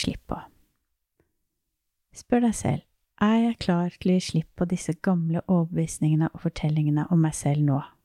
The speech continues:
Og hvis svaret er nei, så spør deg selv, men når skal det være? Hvor gammel skal jeg bli? Hvilken alder skal jeg ha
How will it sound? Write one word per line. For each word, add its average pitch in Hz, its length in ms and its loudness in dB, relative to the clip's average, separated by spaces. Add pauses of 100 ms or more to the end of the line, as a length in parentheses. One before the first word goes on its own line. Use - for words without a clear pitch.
(2000)
Og 220 80 6
hvis 247 240 0
svaret 180 320 0
er 165 160 0
nei, 151 200 0 (280)
så 226 160 0
spør 175 320 -2
deg 170 80 -2
selv, 156 280 -2 (140)
men 226 240 6
når 160 300 2
skal 139 340 -10
det 151 140 -2
være? 160 260 -4 (320)
Hvor 226 140 0
gammel 180 400 0
skal 160 240 0
jeg 160 100 -4
bli? 151 180 2 (920)
Hvilken 233 260 -2
alder 165 280 -2
skal - 160 -2
jeg - 100 -4
ha 151 140 2